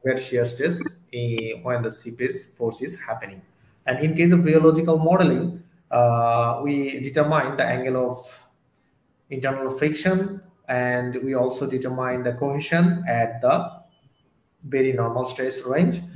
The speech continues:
And it shows that failure line of high stress condition can be applied in low stress condition. And in fluidized state, it was found that fluid moves like fluid, and viscosity coefficient decreases as the air velocity and the tip speed increases.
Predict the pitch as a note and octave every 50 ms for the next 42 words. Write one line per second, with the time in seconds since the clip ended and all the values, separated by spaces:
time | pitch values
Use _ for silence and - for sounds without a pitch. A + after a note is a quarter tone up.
0 | - - _ _ _ - D3 C3+ B2+ B2+ B2+ B2+ B2+ B2+ B2+ B2+ B2+ B2 D3 D3+
1 | D#3 - - F3+ F3+ F3 - - C3+ B2+ - - C#3+ C3+ C3+ C3 B2+ B2+ C3 B2+
2 | B2+ B2 B2 - - B2+ B2+ C3 - - B2+ B2 - B2 B2 A#2+ A2+ A#2 A#2+ A#2
3 | - B2+ A#2+ A#2+ A#2 A2+ G#2+ G#2 - A2+ A2 A2 - A2 A2 A2 A2 A#2 A#2+ A#2+
4 | A#2 - - C3 C3 - - C3 B2+ C3 B2 - D#3 F3+ F3 - - - - -
5 | _ - B2+ A#2 A#2 A#2 - C3 B2 - - - C#3 C#3 C#3 C3+ C3+ C3+ - -
6 | - - D#3+ E3+ F3 F3 E3+ - - - - - A#2+ A#2 A#2 A2+ A2+ - - C3+
7 | C#3 C#3+ C#3+ C3+ C3+ C3+ C#3+ D3+ - F3+ F3 - - B2 A#2+ A#2 A#2 - A2+ A2+
8 | A2 A2+ - - A2 G#2+ G2 - - - C3 C3+ C3 B2+ A#2+ A2+ A2+ A2+ A#2 A#2+
9 | A2+ A2+ - A#2 A2+ A#2 - A#2 A2+ A2+ - - - - A2+ G#2+ G2 G#2 G2+ -
10 | - B2 A2+ A2 A2+ A2 - G2 G2 G2+ F#2+ G2+ G#2 G#2+ G#2+ G#2+ A2 A2 A2+ A2+
11 | B2 A#2+ - B2 A#2+ A#2+ A#2 A#2 - - A2+ A2+ - - - - - E3+ F3+ F3
12 | - - - - - - _ _ _ - F#3+ G3+ F3+ - - D#3+ C3 - - -
13 | - - - - _